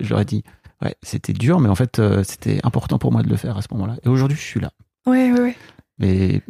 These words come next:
Speaker 2: Mais je crois que t'as raison, il y a, il y a une part de, de toute manière, les parents qui se sacrifient pour, pour leurs enfants, il faut pas qu'ils, enfin, leurs enfants, ils ont rien demandé, quoi.
Speaker 1: Mhm.
Speaker 2: Et ça leur fait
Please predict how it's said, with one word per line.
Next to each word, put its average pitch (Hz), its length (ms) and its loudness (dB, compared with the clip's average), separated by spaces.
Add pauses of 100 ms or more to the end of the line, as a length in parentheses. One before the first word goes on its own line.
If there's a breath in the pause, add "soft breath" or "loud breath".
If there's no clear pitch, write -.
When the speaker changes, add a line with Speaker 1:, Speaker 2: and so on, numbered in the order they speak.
(800 loud breath)
Speaker 2:
Mais 220 60 0
je 214 80 2
crois 233 100 2
que 208 60 -8
t'as 214 100 2
raison, 262 320 2
il 226 80 4
y 202 60 2
a, 190 120 -2
il 190 80 -6
y 190 40 -2
a - 20 0
une 190 160 -2
part 220 240 -6
de, 202 340 -2
de 196 180 0 (340 loud breath)
toute - 160 -16
manière, 214 200 4
les 202 120 2
parents 190 260 -2
qui - 140 -10
se - 60 -8
sacrifient 196 420 -6
pour, 196 260 -8 (140)
pour 190 280 -2
leurs 202 300 4
enfants, 208 380 0 (1040 soft breath)
il 175 80 -4
faut 175 80 0
pas 175 100 -2
qu'ils, 170 220 -4 (440)
enfin, 170 300 -4 (560)
leurs 170 160 0
enfants, 175 180 0
ils 196 80 -2
ont 180 40 -2
rien 170 100 0
demandé, 175 300 0
quoi. 110 160 2
Speaker 1:
Mhm. 104 160 2 (160)
Speaker 2:
Et 208 40 0
ça 196 120 2
leur 185 160 2
fait 190 200 -4